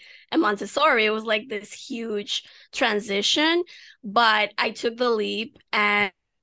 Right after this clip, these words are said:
yeah, a year and a half later, here I am. I built a six-figure business <laughs> as a coach, having pivoted, like, three times. And I finally feel that I'm doing exactly what I'm meant to be doing.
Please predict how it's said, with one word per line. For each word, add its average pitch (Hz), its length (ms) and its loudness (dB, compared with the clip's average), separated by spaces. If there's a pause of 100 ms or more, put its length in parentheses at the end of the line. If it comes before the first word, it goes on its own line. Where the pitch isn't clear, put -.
(140)
yeah, 233 440 0
a 202 40 2
year 214 240 0
and 233 100 0
a 233 40 0
half 233 180 0
later, 226 420 2
here 254 220 4
I 269 100 6
am. 247 540 2 (260)
I 214 180 -2
built 214 420 0
a 170 60 -4
six-figure 226 560 -2
business 208 600 -4 (520)
<laughs> - 1120 0
as 262 200 4
a 285 100 6
coach, 233 600 4 (340)
having 277 340 2
pivoted, 254 400 2
like, 233 300 0
three 254 280 -2
times. 214 720 -2
And 208 300 0
I 214 160 0
finally 220 540 -2
feel 190 400 -4
that 190 140 -4
I'm 190 100 -2
doing 190 240 -4
exactly 190 400 -6
what 180 140 -6
I'm 175 140 -4
meant - 220 -8
to - 100 -10
be 156 140 -10
doing. 104 400 -10